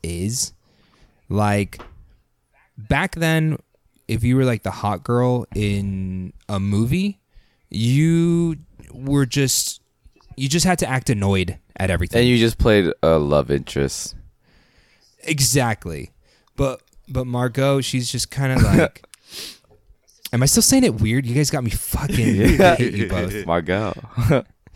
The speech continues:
Speaker 1: Ma-
Speaker 2: Margot.
Speaker 1: Margot, right?
Speaker 2: Yeah.
Speaker 1: Margot.
Speaker 2: Have you tried that French brand? Smelling with Margot?
Speaker 1: Margot.
Speaker 2: Margot.
Speaker 1: She should start a, a fragrance. Uh,
Speaker 2: Mercy.
Speaker 1: but
Speaker 2: It'll be called Mercy Margot.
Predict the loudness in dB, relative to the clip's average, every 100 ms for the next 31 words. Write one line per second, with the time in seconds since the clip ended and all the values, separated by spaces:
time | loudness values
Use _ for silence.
0 | -12 -12 -10 -6 -6 -4 -2 0 2 2
1 | 4 2 0 -4 -8 -6 -6 -6 -8 -12
2 | -10 -4 0 0 0 2 2 4 2 6
3 | 4 4 2 2 2 2 4 4 0 -10
4 | _ _ _ _ _ -6 0 4 4 4
5 | 2 0 0 -2 -2 -2 -4 -6 -14 _
6 | _ _ _ _ _ _ -10 -8 -10 -10
7 | -6 -4 -4 -4 -6 -8 -12 _ _ -14
8 | -8 -6 -4 -6 -6 -8 -8 -10 -12 -14
9 | _ _ -18 -16 -14 -16 -14 -12 -10 -10
10 | -12 -16 _ _ _ _ _ _ _ -14
11 | -8 0 0 0 -8 -4 -2 0 2 2
12 | 2 0 -2 0 -2 0 -4 -2 -2 -2
13 | -4 -6 -10